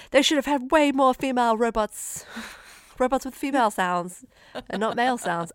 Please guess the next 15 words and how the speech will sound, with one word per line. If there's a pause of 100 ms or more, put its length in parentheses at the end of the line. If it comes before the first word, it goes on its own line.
I
bet
you
Ben
Burt
just
sat
by
himself
making
most
of
the
robot
sounds.